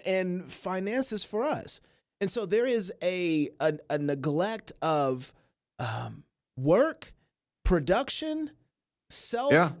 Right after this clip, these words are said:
Speaker 1: self, um, it, under, wis-, as you were talking, I was thinking about this. When you have been under a curse,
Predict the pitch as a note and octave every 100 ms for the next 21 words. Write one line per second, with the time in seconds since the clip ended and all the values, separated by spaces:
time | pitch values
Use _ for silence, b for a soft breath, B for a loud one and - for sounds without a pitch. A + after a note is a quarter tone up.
0 | - F3+ - B3+ D4+ - - A3+ G#3 G3
1 | F3 C#3+ - - _ - G3 G#3 - -
2 | A#3 A#3 F3+ B3+ - G3+ B3 G#3 A#3 A#3
3 | D4 G#3 B3+ B3 G#3+ F#3 G#3 F#3+ E3 D3
4 | C3 b b b _ - G#3 A3+ A3 G3
5 | C4+ D4 C4+ G3+ G#3 G3+ G3 F3 C#3 -
6 | G3+ C#3 G2 -